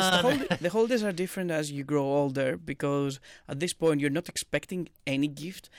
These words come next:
Speaker 2: No.
Speaker 1: And if there is something that you want, you're probably gonna make it either as a gift to yourself.
Speaker 2: Yeah.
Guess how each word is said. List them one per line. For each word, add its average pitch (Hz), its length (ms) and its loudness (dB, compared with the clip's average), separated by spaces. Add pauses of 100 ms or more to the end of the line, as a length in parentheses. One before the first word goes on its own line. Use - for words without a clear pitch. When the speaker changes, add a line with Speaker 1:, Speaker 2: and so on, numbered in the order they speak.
(100)
Speaker 2:
No. 104 100 -6
Speaker 1:
And 143 140 2
if 175 260 -2
there 170 180 -4
is 196 160 -4
something 180 340 -6
that 160 200 -8
you 160 100 2
want, 151 280 0
you're 135 100 -4
probably 160 460 -2
gonna 151 180 -2
make 147 220 0
it 151 80 -2
either 143 260 2
as 135 120 0
a 131 40 -6
gift 131 220 -6
to 135 60 -6
yourself. 139 640 0
Speaker 2:
Yeah. 107 380 -2